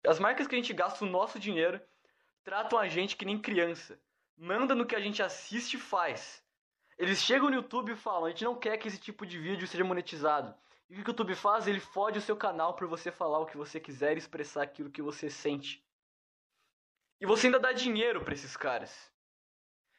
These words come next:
Diz que a gente não pode dizer o que quer, corrompe a nossa arte e a gente ainda dá o nosso dinheiro suado pra eles todos os meses. Foda-se o dinheiro. Foda-se.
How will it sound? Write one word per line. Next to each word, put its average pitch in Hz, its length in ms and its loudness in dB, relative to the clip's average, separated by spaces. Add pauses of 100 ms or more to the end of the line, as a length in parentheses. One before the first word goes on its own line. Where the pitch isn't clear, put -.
(320)
Diz 190 260 4
que 277 100 6
a - 20 10
gente 269 160 4
não 233 140 2
pode 226 260 2
dizer 190 240 0
o 202 60 0
que - 100 -16
quer, - 560 -4 (220)
corrompe 202 440 2
a 233 40 4
nossa 214 360 0
arte 175 460 -2
e 196 100 -4
a 196 80 2
gente 208 320 -2
ainda 208 220 0
dá 185 140 0
o 214 100 2
nosso 202 260 -2
dinheiro 190 440 -2
suado 175 480 -2
pra - 180 -2
eles 170 260 -2
todos 196 320 -2
os 175 160 -8
meses. 147 640 -2 (920)
Foda-se 240 560 4
o - 20 0
dinheiro. 185 580 0 (800)
Foda-se. 202 640 -2